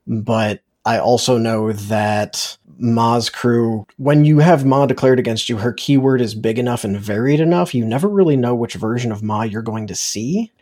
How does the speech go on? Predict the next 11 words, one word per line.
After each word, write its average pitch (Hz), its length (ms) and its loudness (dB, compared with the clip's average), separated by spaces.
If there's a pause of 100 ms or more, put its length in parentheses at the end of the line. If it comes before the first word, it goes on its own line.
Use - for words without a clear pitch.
and 113 220 -4
both 120 240 0
of 117 160 -6
those, 120 640 0 (120)
uh, 101 260 -4
schemes 139 540 0
really 120 200 0
require 113 520 -2
you 113 140 -6
to 110 80 -6
say, 117 400 -2